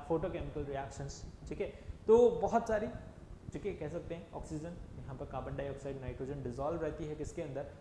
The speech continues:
Water के अंदर। हमारी जो भी, अ, यहाँ पर कोल्ड drinks हैं, fizzy drinks हैं, उन सब के अंदर क्या रहता है, यहाँ पर जो है carbon dioxide डिसॉल्व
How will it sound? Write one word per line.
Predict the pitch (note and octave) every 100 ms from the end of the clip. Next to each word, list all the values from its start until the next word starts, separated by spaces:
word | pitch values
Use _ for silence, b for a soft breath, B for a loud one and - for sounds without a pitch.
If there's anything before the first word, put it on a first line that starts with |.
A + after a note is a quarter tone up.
| -
Water | D3+ D#3+
के | G3+ G3+
अंदर। | F3 F3+
हमारी | F3+ D#3+ F#3 A3
जो | E3+ E3
भी, | D#3+ F3+ F3 B B -
अ, | C#3
यहाँ | C#3 C3 D#3+
पर | E3+
कोल्ड | E3 F#3 G#3+
drinks | G3 G#3 -
हैं, | - - - - -
fizzy | C#3+ F3+
drinks | F3 F#3 -
हैं, | C#3+ E3+ -
उन | E3 F3
सब | - F3 -
के | F3
अंदर | D#3+ C#3 C#3+
क्या | C#3 C#3
रहता | B2+ A#2+ B2
है, | A#2+ B2+
यहाँ | A2+
पर | - E3 F3 B B B -
जो | B2
है | A#2+ A#2 - -
carbon | C#3 B2+ C3+
dioxide | C3 C3 B2 - B2+ B2+ D#3+ - C3
डिसॉल्व | A#2+ A#2 A#2+ C#3